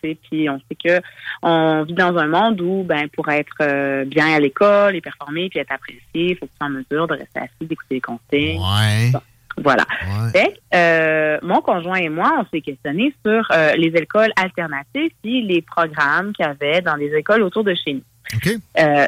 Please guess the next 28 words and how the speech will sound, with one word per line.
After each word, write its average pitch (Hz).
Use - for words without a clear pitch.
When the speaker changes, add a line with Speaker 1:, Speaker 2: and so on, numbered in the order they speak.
Speaker 1:
donc, 180
je 196
me 196
retrouve 190
un 147
petit, 254
euh, 175
mardi 160
soir, 208
euh, 156
dans 175
une 175
rencontre 190
d'information 170
dans 175
une 165
école, 214
euh, 151
à 147
projet 180
pédagogique 170
particulier, 185
pas 240
très 190
loin 185
de 214
chez 165
nous. 139